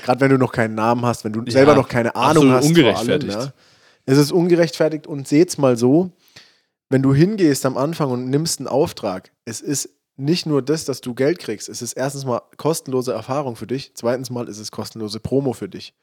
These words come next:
Speaker 2: Ja.
Speaker 1: Und eins kann ich dir sagen, das Wichtigste bei uns
Speaker 2: Er bezahlt
Speaker 1: bisher
Speaker 2: ja auch in Vertrauen, dein Kunde.
Speaker 1: Er bez-,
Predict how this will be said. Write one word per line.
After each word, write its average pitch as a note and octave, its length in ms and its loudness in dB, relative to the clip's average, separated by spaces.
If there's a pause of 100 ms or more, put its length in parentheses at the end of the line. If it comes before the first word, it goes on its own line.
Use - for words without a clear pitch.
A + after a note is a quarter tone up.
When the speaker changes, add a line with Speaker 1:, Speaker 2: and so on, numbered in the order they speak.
(120)
Speaker 2:
Ja. G2+ 260 -8 (140)
Speaker 1:
Und A#2+ 200 -10
eins D#3 280 -2
kann C#3 140 -10
ich C3 100 -16
dir A#2 80 -20
sagen, B2 320 -10
das - 160 -20
Wichtigste D3 500 -6
bei A2+ 60 0
uns B2+ 160 0
Speaker 2:
Er B2 80 6
bezahlt B2 340 4
Speaker 1:
bisher B2 120 6
Speaker 2:
ja G#2+ 40 6
auch A2+ 100 0
in A2 120 -6
Vertrauen, F#2 580 -2 (200)
dein E2+ 180 -6
Kunde. E2+ 260 -10
Speaker 1:
Er F2+ 60 -8
bez-, - 240 -18